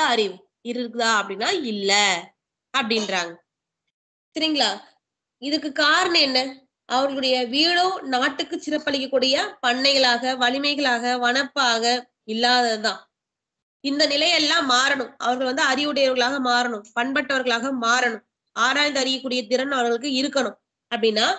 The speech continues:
வீட்டிற்கு ஒரு புத்தக சாலை அப்படிங்கிற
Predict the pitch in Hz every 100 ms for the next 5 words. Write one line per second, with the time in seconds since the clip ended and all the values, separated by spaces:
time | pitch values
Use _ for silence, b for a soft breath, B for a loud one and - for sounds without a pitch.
0 | - _ 247 311 370 330 277 359 269 262
1 | 269 277 269 247 214 233 226 196 220 214
2 | 254 247